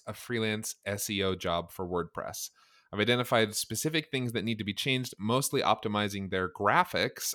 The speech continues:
I imagine it would only take a few hours, but I wanna make sure I leave enough time in case I hit any snags." So I think for me, this is, like, less about pricing S E O stuff, in case you're listening and you're like, "I don't do S E O," right?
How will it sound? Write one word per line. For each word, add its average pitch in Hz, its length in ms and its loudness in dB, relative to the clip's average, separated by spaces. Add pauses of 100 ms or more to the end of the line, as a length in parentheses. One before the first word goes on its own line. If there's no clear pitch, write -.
I 113 80 -2
imagine 117 400 0
it 107 60 -2
would 98 100 0
only 104 160 0
take 107 180 -6
a 107 60 -6
few 104 180 -2
hours, 92 220 4
but 98 100 0
I 95 40 2
wanna 107 140 2
make 113 140 -2
sure - 160 -2
I 95 40 2
leave 98 160 -2
enough 98 200 -2
time 95 220 -4
in 92 80 -8
case - 180 -8
I 92 60 -2
hit 95 160 -4
any 90 160 -4
snags." - 420 -10 (320)
So 123 340 2
I 127 40 2
think 185 260 -4 (220)
for 143 100 0
me, 151 140 0
this 131 220 2
is, 117 100 0
like, 104 180 2
less 104 240 2
about 98 380 2
pricing 101 360 -2
S 101 160 -4
E 98 80 0
O 98 100 2
stuff, 117 280 -2
in 107 60 -6
case 101 200 -6
you're 95 120 -2
listening 95 240 -4
and 95 80 -2
you're 90 100 0
like, 85 160 -4
"I 92 80 2
don't 90 240 -2
do 90 300 -2
S 87 220 -4
E 85 120 -4
O," 85 180 -2
right? 98 220 -4